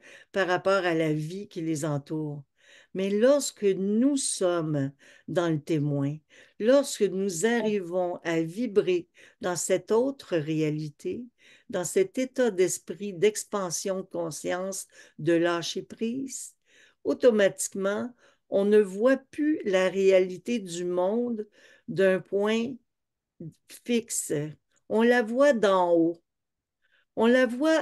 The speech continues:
à partir de notre réalité stellaire.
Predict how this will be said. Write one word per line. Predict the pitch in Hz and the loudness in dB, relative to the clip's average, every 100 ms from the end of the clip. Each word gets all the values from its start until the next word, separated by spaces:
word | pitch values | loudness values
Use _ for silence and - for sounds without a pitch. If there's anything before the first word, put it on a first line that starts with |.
| - | 0
à | 220 | -2
partir | 240 226 - - 269 285 | 0 -4 -4 -2 -2 0
de | 196 202 | 2 2
notre | 196 208 208 - | 4 0 -2 0
réalité | 208 202 247 240 220 196 - 247 247 | 0 2 4 4 4 -2 -8 -6 -4
stellaire. | - - 190 170 170 165 180 165 147 143 | -6 0 0 2 0 -2 -4 -2 -2 -4